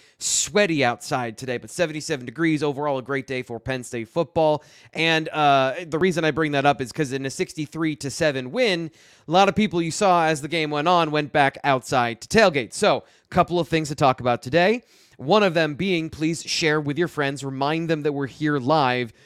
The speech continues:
because that, that ha-, second half went really fast. I started working to get the show up and ready to go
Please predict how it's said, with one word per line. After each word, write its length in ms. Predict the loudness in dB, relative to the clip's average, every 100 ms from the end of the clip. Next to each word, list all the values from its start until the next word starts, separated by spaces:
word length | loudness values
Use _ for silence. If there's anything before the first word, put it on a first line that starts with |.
| _ _
because 340 | -2 0 0
that, 320 | 4 4 4 -2
that 460 | -2 0 0 -2 _
ha-, 180 | -18 -14
second 380 | -8 -6 -4 -4
half 260 | -2 -2 -4
went 160 | -8 -8
really 560 | -12 -6 -4 -2 -4
fast. 480 | -2 -2 -2 -8 -6
I 120 | -4
started 300 | -2 -2 -2
working 340 | -4 -6 -4 -6
to 60 | -6
get 140 | -6
the 80 | -8
show 260 | -2 -2
up 200 | -2 -6
and 140 | -6 -6
ready 220 | -4 -4
to 80 | -4
go 380 | 0 0 0